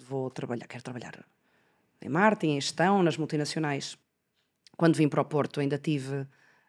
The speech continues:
eh, na faculdade, fui assistente de bioética, e, hum, mas também não era a academia que eu queria fazer como primeira carreira. Acho que nós temos várias carreiras na nossa vida, não é? Eh, não era essa.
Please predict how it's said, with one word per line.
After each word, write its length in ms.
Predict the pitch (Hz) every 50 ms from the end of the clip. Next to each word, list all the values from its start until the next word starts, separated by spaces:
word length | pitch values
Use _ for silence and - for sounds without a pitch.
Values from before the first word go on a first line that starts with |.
| _ _
eh, 120 | - 139
na 120 | 139 143 -
faculdade, 760 | - - - - 151 151 180 220 247 254 247 - - 185 165
fui 260 | - - - 147 143
assistente 460 | 143 135 - - - 156 139 135 -
de 60 | -
bioética, 800 | 135 139 131 127 143 170 196 196 - - 208 - - 202 196 214 - _ _ _ _ _ _ _ _ _ _ _ _ _
e, 280 | - 151 151 151 151 147
hum, 280 | 143 147 143 143 143 147 - - - - -
mas 160 | - 143 139
também 320 | - - 160 156 160 175 180
não 140 | 185 180 175
era 160 | 170 165 156
a 40 | 151
academia 540 | 151 - - 151 147 147 147 156 165 170
que 100 | 170 -
eu 60 | 160 151
queria 260 | - 156 151 147 139
fazer 400 | 139 - 143 131 139 143 139 135
como 240 | - - 143 143 131
primeira 340 | - - 143 135 139 139
carreira. 520 | 135 - - 143 - 139 135 135 156 190 214 _ _ _ _ _ _ _ _ _ _ _ _ _ _ _ _
Acho 120 | - - -
que 40 |
nós 60 | 123 -
temos 180 | 156 143 135
várias 300 | 147 135 143 151 156 143
carreiras 400 | - - 147 - 151 143 151 139
na 80 | 147 147
nossa 280 | 143 139 139 - -
vida, 280 | 143 131 135 123 - 131 113 -
não 100 | - -
é? 80 | 147 151 _ _ _ _ _ _ _ _ _ _ _
Eh, 300 | - 139 143 143 143 156 147
não 120 | 143 143
era 160 | 143 143 139 143
essa. 440 | 139 139 139 - - - 160 170